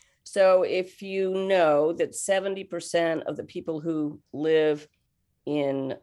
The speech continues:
the Bronx are rent challenged, you know this is a real issue. At a time when New York was really booming, all of a sudden, as they,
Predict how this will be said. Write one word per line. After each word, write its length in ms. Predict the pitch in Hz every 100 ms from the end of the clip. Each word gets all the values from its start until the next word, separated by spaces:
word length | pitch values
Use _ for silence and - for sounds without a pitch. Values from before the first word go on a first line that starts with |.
| _
the 60 | -
Bronx 480 | 143 202 147 147 - -
are 80 |
rent 480 | 135 151 170 151 - _ _
challenged, 960 | - 180 160 113 69 55 - - - - _ _ _ _ -
you 160 | 180
know 220 | 202 285
this 180 | 233 165
is 160 | 165 165
a 240 | 87 117
real 320 | 160 180 160
issue. 540 | 180 262 - 117 - - _ _ _ _ _
At 100 | 170
a 60 | 175
time 440 | 165 185 208 208
when 220 | 196 170 170
New 100 | 185
York 320 | 190 185 185
was 220 | 151 151
really 560 | 147 170 202 202 165 139 - -
booming, 720 | 131 190 240 190 120 76 - - _ _
all 300 | 151 180 208
of 60 | 226
a 60 | 220
sudden, 440 | - 190 156 156
as 320 | - 156 147
they, 480 | 160 156 151 147 -